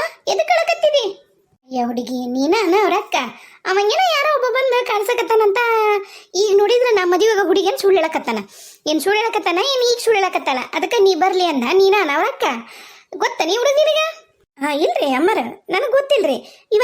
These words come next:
ಯಾರನ್ನದ ಗೊತ್ತಿಲ್ಲ. ಹೋಟ್ಲಿಗ್ ನಾನು ನನ್ ತಂಗಿ ಅಷ್ಟೇ ಬಂದಿದ್ವಿ. ಬೇಕಾದ್ರೆ ನಮ್ಗ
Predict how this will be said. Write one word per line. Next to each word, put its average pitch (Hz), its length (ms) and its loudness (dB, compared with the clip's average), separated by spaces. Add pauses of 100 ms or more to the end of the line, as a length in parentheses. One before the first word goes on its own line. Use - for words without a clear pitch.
ಯಾರನ್ನದ 539 460 2
ಗೊತ್ತಿಲ್ಲ. 508 320 0 (500)
ಹೋಟ್ಲಿಗ್ 494 480 0
ನಾನು 494 400 2
ನನ್ 494 220 2
ತಂಗಿ 494 240 2
ಅಷ್ಟೇ 508 280 0
ಬಂದಿದ್ವಿ. 294 440 0 (320)
ಬೇಕಾದ್ರೆ 392 320 0
ನಮ್ಗ 381 240 2